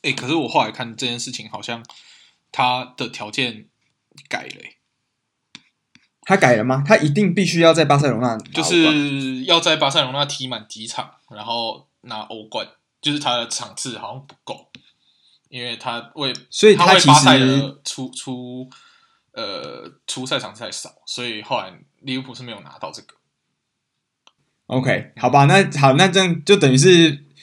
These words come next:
Speaker 2: 不要再，不要再他们就是那个
Speaker 1: 没有，不要在伤口上再撒盐。对。
Speaker 2: 不要在伤口上撒盐了啦。OK，今年已经巴萨过惨了，我们就五百万省起来。
Speaker 1: 对，对，对，对，OK。然后，其实除了这一场比赛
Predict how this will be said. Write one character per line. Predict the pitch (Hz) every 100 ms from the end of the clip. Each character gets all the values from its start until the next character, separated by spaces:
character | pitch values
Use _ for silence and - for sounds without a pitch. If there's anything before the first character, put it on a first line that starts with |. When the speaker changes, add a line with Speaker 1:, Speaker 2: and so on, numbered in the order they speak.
| - -
Speaker 2:
不 |
要 | 156
再， | 190
不 | 143 - 139 147
要 | 156
再 | 170 165
他 | 165
们 | 147
就 | 143
是 | 139 143 131
那 |
个 |
Speaker 1:
没 | 156
有， | 180
不 | 180
要 | 180
在 | 208
伤 | 190
口 | 180 160
上 | 160
再 | 160
撒 | 151 104 -
盐。 | - _ _ _ _ _ _ -
对。 | 98 - - - - 147
Speaker 2:
不 |
要 | 190
在 | 240
伤 | 254
口 | 196
上 | 220
撒 | 196 135
盐 | 120 120
了 |
啦。 | 123 135
OK， | 143 160
今 | 233
年 | 233 139
已 |
经 | 160 180
巴 | 180 180
萨 | 170
过 | 170
惨 | 143 - -
了， | -
我 |
们 | 120 113
就 | 156 151 139 - _ _ _
五 | 139
百 | 151
万 | 151
省 | 143 127
起 | 113
来。 | 117
Speaker 1:
对， | 101
对， | 101 101
对， | 98
对， | 78 67 - _ -
OK。 | - 101 - _ - -
然 | 127 156
后， | 240 226 180 - _ -
其 | 220
实 | 220 214
除 | 220
了 | 208
这 | 202 240
一 |
场 | 220 143 139
比 | 120
赛 | 131 196 156 139 135